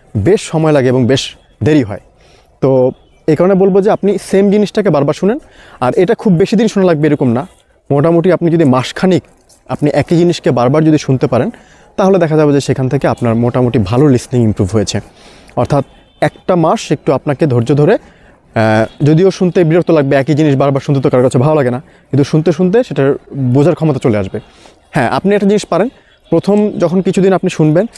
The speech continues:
তখন হয়তো subtitle ছাড়াই শুনবেন। আহ, প্রথম কয়েকবার বা প্রথম দশ বার, আট বার, দশ বার হতে পারে, কিন্তু এরপরে যখন আপনি আরও বেশি সময় এটাকে শুনবেন, তখন আপনার, আহ, আপনি চেষ্টা করবেন যে, আহ, subtitle সহ শুনতে। অর্থাৎ আপনি এতক্ষণ ধরে যা শুনেছেন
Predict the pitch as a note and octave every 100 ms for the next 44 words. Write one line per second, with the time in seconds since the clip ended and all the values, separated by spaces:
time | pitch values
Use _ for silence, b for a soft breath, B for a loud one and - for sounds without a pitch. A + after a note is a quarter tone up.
0 | B - C#3+ D#3+ D#3 E3 D#3 - D#3 D#3+
1 | - D3+ F3 - D3+ D#3 A3+ - _ _
2 | - B2+ D#3+ F3 F3 - D3 C#3+ A#2+ C3+
3 | C3+ B2 B2 C#3+ C#3 C3 C3 A#2+ C3 A#2
4 | A2+ B2+ B2+ A#2+ B2 A2 C3 B2+ A#2 b
5 | b b C#3+ - F3 E3+ - F3+ G3+ F#3
6 | F#3+ F3 F#3 - C#3 G#3 G#3+ F3+ G3 E3+
7 | E3 D#3 D#3+ D3 D#3 A#2 - E3+ D3 D3
8 | - _ _ _ _ _ _ _ _ _
9 | - - D3+ F#3+ D#3 E3+ b b b b
10 | C#3 - C#3+ C#3+ C#3 - C3+ C3 C#3+ E3
11 | - D#3 D3 C#3 C3 B2+ B2+ - - _
12 | _ _ - A#2 A2 G#2+ D#3+ - D3 C3
13 | - C#3 D#3+ - A2 G#2+ A2 B2+ B2 C#3
14 | C3+ F3 - A3 G3 F3+ D#3+ D3 - G3
15 | E3 B2+